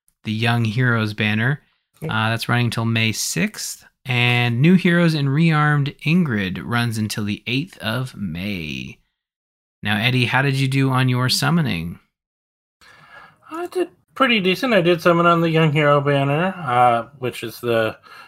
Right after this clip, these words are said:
Speaker 2: No Matter Where banner, and managed to get all four units. I think I sparked for Hector. I ended up getting a spare later while I was still hunting for Eliwood and or Mark.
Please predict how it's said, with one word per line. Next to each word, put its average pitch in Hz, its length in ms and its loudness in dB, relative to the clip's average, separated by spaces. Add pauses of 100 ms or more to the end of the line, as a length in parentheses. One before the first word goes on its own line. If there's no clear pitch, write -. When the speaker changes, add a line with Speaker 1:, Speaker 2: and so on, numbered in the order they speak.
(120)
Speaker 2:
No 123 140 0
Matter 127 300 4
Where 123 220 4
banner, 120 400 0
and 127 440 -4
managed 127 240 -2
to 131 60 -6
get 127 100 0
all 123 140 6
four 156 200 2
units. 139 500 -2 (380)
I 120 200 -4
think 226 240 -8
I 190 80 0
sparked - 440 0
for 123 120 -2
Hector. 165 340 -2
I 202 140 -2
ended 139 240 0
up 139 80 -12
getting 131 240 -2
a - 40 -10
spare 139 300 0
later 135 300 0
while 139 160 2
I 117 80 0
was 113 160 -4
still 123 180 -4
hunting 127 300 -6
for - 320 -6 (360)
Eliwood 139 560 4
and 120 160 0
or 117 120 4
Mark. 135 560 0